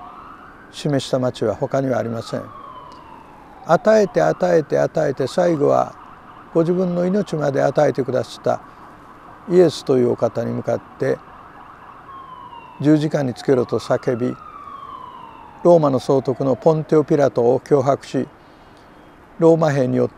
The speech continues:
てイエスを十字架につけさせた町なんです。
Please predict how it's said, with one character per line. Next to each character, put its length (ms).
て 200
イ 60
エ 80
ス 160
を 100
十 200
字 120
架 140
に 120
つ 120
け 120
さ 220
せ 180
た 260
町 280
な 100
ん 100
で 80
す。 200